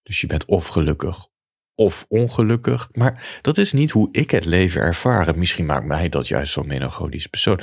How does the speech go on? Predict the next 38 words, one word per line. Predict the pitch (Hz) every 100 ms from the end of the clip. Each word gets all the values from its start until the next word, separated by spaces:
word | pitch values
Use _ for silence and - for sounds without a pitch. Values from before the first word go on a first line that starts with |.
| -
Ik | - -
heb |
het | 135 -
idee | 85 98
dat | 101 95
het | 92 - - -
leven | 76 92 95 101 117 113 _ _
en | 104
ook | 92 90
heel | 90 87
veel | 87
gevoelens | - 92 - 87 101 120
heel | 87 90 -
erg | 87 - 98
dubbellaag | 85 80 120 170 104 71 69 67 -
zijn. | - - - - _ - - -
Dat | - 90
je | 98
blij | 92 107
bent | 120 101 -
met | -
iets, | 98
maar | - 98
tegelijkertijd | - 107 104 104 101
ook | 104
er | - -
verdrietig | 104 107 160 - -
om | 110
bent. | - - - - _ _ _ _ _ _ _ _ _ _
En, | - - 123
en | 123 92
dat | 131 170
is | 143 -
wat | 110 -
voor | 85
mij | 98
melancholie | 92 92 85 - 82 - -
is, | - -